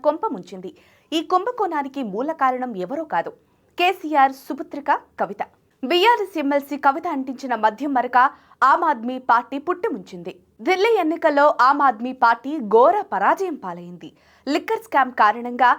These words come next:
చీపురును మడతేశారు. ఈ ఎన్నికల్లో ఆప్ ఓటమికి ప్రధాన కారణం బీఆర్ఎస్ ఎంఎల్సీ కవిత అని చెప్పవచ్చు. మద్యం పాలసీ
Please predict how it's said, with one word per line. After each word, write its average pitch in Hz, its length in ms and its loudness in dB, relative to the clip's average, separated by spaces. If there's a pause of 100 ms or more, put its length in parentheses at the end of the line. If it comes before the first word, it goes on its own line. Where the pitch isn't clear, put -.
(320)
చీపురును 370 480 -2 (120)
మడతేశారు. 185 600 -4 (280)
ఈ 202 100 -8 (120)
ఎన్నికల్లో 302 460 2 (420)
ఆప్ 349 160 -2 (140)
ఓటమికి 311 400 -6 (100)
ప్రధాన 220 320 0 (160)
కారణం 277 320 2 (420)
బీఆర్ఎస్ 339 500 0
ఎంఎల్సీ 240 360 -10 (160)
కవిత 240 220 0 (100)
అని 226 180 -8
చెప్పవచ్చు. 170 440 -14 (640)
మద్యం 330 380 0
పాలసీ 269 340 0